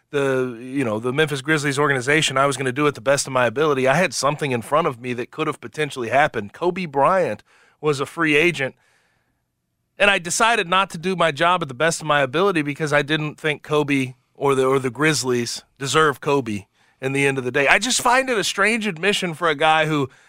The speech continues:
had been an executive for so damn long and done it at such a high level. For him to deny a player of Kobe's ilk coming to Memphis, I just find it, after the fact, to be bizarre for him to put this out in the public.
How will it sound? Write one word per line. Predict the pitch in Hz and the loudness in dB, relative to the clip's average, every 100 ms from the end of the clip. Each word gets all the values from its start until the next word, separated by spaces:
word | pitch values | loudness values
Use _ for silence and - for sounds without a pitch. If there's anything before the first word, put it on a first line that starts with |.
| _ | _
had | 165 131 | -6 0
been | 180 208 | 2 4
an | 196 | 2
executive | 156 123 165 202 208 151 120 | 0 2 2 2 0 -2 -4
for | 131 120 | -8 -6
so | - - 214 220 196 | -4 0 2 2 2
damn | 147 123 117 | 0 -2 -2
long | 120 151 214 240 160 | 0 2 2 2 0
and | 139 127 | -2 0
done | 165 214 | 2 2
it | 170 | 0
at | 135 | -2
such | - 190 | 0 0
a | 175 | 0
high | 151 147 | 2 2
level. | 135 143 214 214 160 135 - _ _ _ _ _ _ | 2 2 2 0 -2 -4 -8 _ _ _ _ _ _
For | - 185 | -4 0
him | 214 247 | 0 0
to | 226 | -2
deny | 156 143 131 147 202 | -4 -2 2 2 4
a | 208 151 | 2 0
player | - 147 185 196 | -2 0 2 2
of | 147 | 0
Kobe's | - 160 180 175 127 | 0 -2 0 -2 0
ilk | 156 185 | 0 0
coming | 175 175 170 | 0 0 0
to | 131 | 0
Memphis, | 123 170 202 185 | 0 0 -2 -2
I | 160 | -4
just | 156 208 - | -2 -6 -2
find | 156 170 180 | 0 2 2
it, | 143 117 - _ _ _ _ _ - | 0 -2 -8 _ _ _ _ _ 2
after | 156 190 - 143 | 2 2 -4 -10
the | 123 | -4
fact, | 135 120 - | -2 -2 -4
to | 107 | -10
be | 120 113 98 _ _ _ 120 113 - | -6 -6 -8 _ _ _ -20 -20 -6
bizarre | 156 117 147 131 90 - _ _ _ _ | -4 0 0 0 -6 -16 _ _ _ _
for | - 147 | -2 0
him | 147 | 0
to | 127 | -2
put | - 139 | -2 0
this | 135 - | 0 2
out | 131 123 | 2 2
in | |
the | 110 | -4
public. | - 113 - - | -6 -6 -6 -20